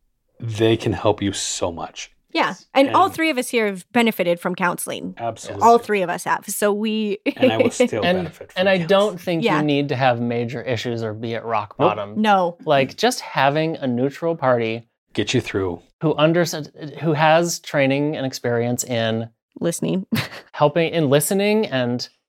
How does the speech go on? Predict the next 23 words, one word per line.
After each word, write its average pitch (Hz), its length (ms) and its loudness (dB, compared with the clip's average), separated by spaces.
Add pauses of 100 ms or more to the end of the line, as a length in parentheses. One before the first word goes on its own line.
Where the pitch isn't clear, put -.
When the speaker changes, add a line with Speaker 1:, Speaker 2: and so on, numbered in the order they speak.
(120)
Speaker 3:
helping 160 280 2
someone 160 280 0
organize 143 480 2
their 143 120 -2
thoughts - 760 2
and 117 500 -6
recognize 156 540 0
patterns 151 800 2
and 117 560 -6
Speaker 1:
So 135 140 2
during 147 320 4
this 147 120 0
counseling 127 360 0
session, 113 320 -2
what 113 120 0
was 110 140 -2
your 104 100 0
biggest 101 320 -2
takeaway 95 600 -2
with - 400 0
the 101 100 -2
counseling 87 440 -6
sessions? - 580 -6